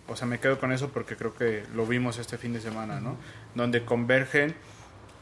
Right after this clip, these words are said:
Speaker 1: los entusiastas, los sneakerheads,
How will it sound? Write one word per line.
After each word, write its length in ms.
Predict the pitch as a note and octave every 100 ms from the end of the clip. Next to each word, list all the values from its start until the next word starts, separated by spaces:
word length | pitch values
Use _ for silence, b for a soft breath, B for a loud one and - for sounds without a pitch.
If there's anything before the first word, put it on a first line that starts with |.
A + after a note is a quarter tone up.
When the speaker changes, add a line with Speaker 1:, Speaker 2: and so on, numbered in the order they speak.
| - -
Speaker 1:
los 220 | D#3+ D#3
entusiastas, 1000 | C#3 C3 A#2+ C#3 C3 B2+ C3 B2 B2 - -
los 140 | C3 B2+
sneakerheads, 880 | A#2 B2+ A#2+ B2 A#2+ B2+ A#2+ -